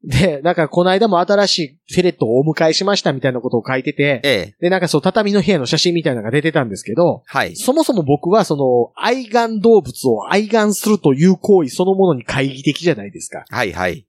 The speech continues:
Speaker 1: で、その動物っていうのは基本的にその野生の状態っていうのがあって、それを制限されて愛玩動物と化しているので、
Speaker 2: はいはい。
Speaker 1: その時点でもうすでに虐待じゃないのって思ってるっていうのは皆さんご存知だと思います。
Speaker 2: <laughs> はいはい。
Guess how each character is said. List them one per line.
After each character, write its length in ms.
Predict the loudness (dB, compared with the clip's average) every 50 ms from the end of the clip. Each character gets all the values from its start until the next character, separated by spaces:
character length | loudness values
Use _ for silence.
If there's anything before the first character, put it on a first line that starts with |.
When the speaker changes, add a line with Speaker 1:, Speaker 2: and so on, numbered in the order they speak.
| _ _
Speaker 1:
で、 160 | 0 0 0 -2 -4 -4
そ 120 | 0 0
の 80 | 0 2
動 280 | 4 4 4 4 4 2
物 140 | 0 -4 -4 -4
っ 40 |
て 100 | -2 0
い 20 | 0
う 40 | 0
の 40 |
は 60 | 0 -2
基 160 | -2 -2 -2
本 300 | -2 0 -2 -2 -2 -4
的 260 | -6 -6 -6 -6 -6
に 220 | -2 0 0 0
そ 140 | 0 -2 -4
の 140 | -2 -2 -4 -4 -8 -16 -14 _
野 140 | -6 -6 -6
生 320 | -2 0 2 2 4 4
の 140 | 2 2 2
状 240 | 2 2 0 2 2
態 180 | 0 0 0 0
っ 40 |
て 120 | 0 0 0
い 20 | 0
う 20 |
の 80 | 0 0
が 120 | 0 -2
あ 40 | -4
っ 120 | -6 _
て、 120 | -4 -4 -2
そ 100 | 0 2
れ 80 | 2
を 80 | 2 2
制 380 | 2 2 2 4 4 4 4
限 240 | 4 2 2 2 2
さ 120 | 0 0 -2
れ 120 | -2 -2
て 80 | -2 -4
愛 280 | -4 -2 -2 -2 0
玩 280 | 0 0 0 0 2 2
動 180 | 4 4 4
物 220 | 2 0 -4 -6 -4
と 100 | -4 -4
化 180 | -2 -2 -2
し 100 | -2 -2
て 100 | 0 0
い 60 | 2 2
る 120 | 2 2
の 100 | 2 0
で、 300 | 0 0 -2 -2 -2 -6 -10
Speaker 2:
は 160 | -6 -4 -4
い 60 | -4 -2
は 120 | -2 0
い。 20 |
Speaker 1:
そ 80 | 0 2
の 140 | 2 0 -2
時 140 | -2 -2 0
点 180 | 2 2 2
で 100 | 2 2
も 120 | 2 2 2
う 40 |
す 80 | 0 0
で 120 | -2 -4
に 100 | -4 -4
虐 240 | -2 -4 -4 -4 -2 -2
待 300 | 0 0 0 -2 -8 _ _
じ 100 | 0 0
ゃ 60 | 0
な 160 | 0 -2 -4
い 80 | -4 -4
の 120 | -4 -4
っ 80 | -6 -6
て 120 | -6 -4
思 180 | -2 0 0 0
っ 100 | -2 0
て 140 | _ 0 0
る 160 | 0 -2 -6
っ 40 | _
て 100 | -4 -2
い 40 | 0
う 40 | 0
の 60 | 0
は 80 | 0
皆 180 | 0 0 0 0
さ 120 | 0 -2
ん 60 | -4 -2
ご 140 | -2 0
存 140 | 0 0 0
知 100 | -2 -4
だ 80 | -4 -4
と 80 | -4
思 160 | -6 -6 -8 -10
い 60 | -6
ま 80 | -4 -4
す。 240 | -4 -4 -2 0 0
Speaker 2:
<laughs> 0 |
は 340 | 0 0 0 -2 -2 -2
い 140 | -2 -2 -4
は 160 | -4 -4 -4
い。 80 | -4 -6